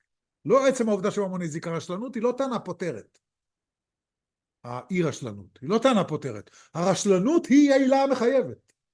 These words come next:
אז למה נטל הראיה הוא עליי? שיוכיחו שהתרשלתי, הוא רוצה לתבוע אותי.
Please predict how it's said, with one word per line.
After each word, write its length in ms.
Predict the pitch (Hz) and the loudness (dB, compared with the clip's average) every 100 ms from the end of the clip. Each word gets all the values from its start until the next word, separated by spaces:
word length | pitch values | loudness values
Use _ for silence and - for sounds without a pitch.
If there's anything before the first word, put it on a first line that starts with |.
| _ _ _ _ _ _ | _ _ _ _ _ _
אז 180 | 143 127 | -6 -2
למה 600 | 156 220 262 247 226 196 175 | 2 2 4 4 6 4 2
נטל 300 | 214 233 214 | 2 4 4
הראיה 300 | 185 185 185 | 4 4 6
הוא 180 | 196 | 6
עליי? 360 | 196 151 127 151 180 _ _ _ | 6 4 2 -2 -8 _ _ _
שיוכיחו 560 | 143 135 214 226 277 | -8 -4 -2 0 0
שהתרשלתי, 600 | 269 277 269 233 302 208 | -2 -2 -2 0 0 0
הוא 120 | 180 | -2
רוצה 140 | 156 214 | -2 -2
לתבוע 340 | 214 185 285 | -2 2 4
אותי. 260 | 208 156 | 4 0